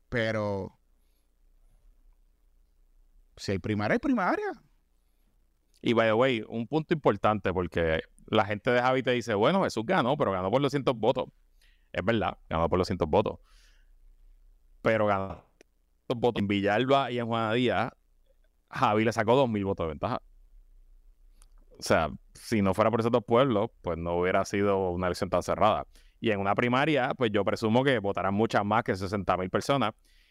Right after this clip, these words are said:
Speaker 2: Y en Villalba, en Juana Díaz, no hay mucha más gente para votar. <laughs> Así que, ¿de dónde van a salir los votos para que, para que Luis Javier le gane a-, al Black Cat? Pues no sé.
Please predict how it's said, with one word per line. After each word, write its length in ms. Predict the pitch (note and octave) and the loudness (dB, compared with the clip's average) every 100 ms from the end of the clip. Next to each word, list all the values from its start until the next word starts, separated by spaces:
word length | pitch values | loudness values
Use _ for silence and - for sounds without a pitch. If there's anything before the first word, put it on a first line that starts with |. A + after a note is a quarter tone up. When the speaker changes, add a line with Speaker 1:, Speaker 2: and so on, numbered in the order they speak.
| _ _ - | _ _ -4
Speaker 2:
Y 140 | B2+ | 0
en 120 | B2+ | 2
Villalba, 360 | B2 A#2 A2+ C3 | 2 0 0 0
en 60 | D3+ | 0
Juana 180 | D#3 | 0
Díaz, 180 | D3 F3 | 2 0
no 140 | E3 C#3+ | 0 -2
hay 80 | |
mucha 240 | D#3 D#3+ E3 | -2 0 0
más 140 | D#3+ | 0
gente 180 | E3 D#3+ | -2 0
para 100 | E3 | 0
votar. 260 | D#3 F3 A3 | 0 0 -2
<laughs> 500 | - - - - - | -6 -12 -14 -16 -20
Así 280 | - E3 | -8 -6
que, 240 | D#3+ F#3 C#3+ _ _ _ _ _ _ - | 0 0 0 _ _ _ _ _ _ -14
¿de 240 | A#2 B2+ | -2 -2
dónde 460 | B2 B2 D3+ D#3+ D3+ | 2 2 2 4 2
van 100 | C3 | 2
a 80 | C#3 | 2
salir 240 | C#3 C#3 | 2 2
los 140 | C#3+ A#2 | 0 2
votos 360 | A#2 B2 G2 - | 2 2 -2 -2
para 180 | F2+ | -2
que, 300 | F2+ F2 D#2+ D2+ - _ - - - - _ - _ _ - - - | 0 0 -2 -6 -12 _ -20 -20 -20 -20 _ -20 _ _ -20 -20 -6
para 220 | F#2 F2+ | -2 0
que 120 | F2+ | 0
Luis 140 | F2+ F2+ | 2 2
Javier 180 | F2 | 4
le 100 | F#2 | 2
gane 220 | F#2 F2+ F2+ | 2 2 2
a-, 240 | F2+ G2 | 0 0
al 80 | F2+ | 0
Black 200 | F#2+ - | 0 0
Cat? 180 | - - | -2 -2
Pues 140 | E2 | -4
no 80 | E2+ | -2
sé. 160 | - | -2